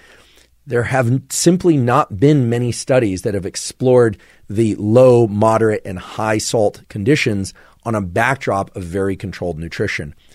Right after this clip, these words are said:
And that's probably reflective of the fact that there are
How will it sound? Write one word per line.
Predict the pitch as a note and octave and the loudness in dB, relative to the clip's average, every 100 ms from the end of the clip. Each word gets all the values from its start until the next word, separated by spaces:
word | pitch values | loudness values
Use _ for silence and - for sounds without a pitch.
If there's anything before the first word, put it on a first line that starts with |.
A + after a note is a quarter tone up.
| _ _ _ - | _ _ _ -10
And | A2+ | -6
that's | C3+ - - _ | -6 -6 -16 _
probably | - - G3 D#3+ B2+ | -12 -6 0 2 2
reflective | G#2 A2 A#2+ A2+ G2+ | 0 -2 -4 -4 -6
of | |
the | G2+ | -6
fact | F#2 G2 F#2+ A2 | -8 -8 -8 -6
that | A2+ | -6
there | F#2+ G#2 - | -4 -4 -2
are | G#2 | -4